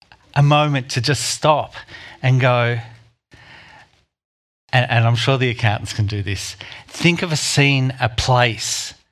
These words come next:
where you have experienced creation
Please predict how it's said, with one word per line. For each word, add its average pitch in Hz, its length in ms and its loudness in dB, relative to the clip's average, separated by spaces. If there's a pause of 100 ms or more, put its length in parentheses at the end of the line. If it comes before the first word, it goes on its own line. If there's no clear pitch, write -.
(300)
where 131 200 2
you 123 220 2
have 120 380 0
experienced 123 1040 -2 (540)
creation 120 880 0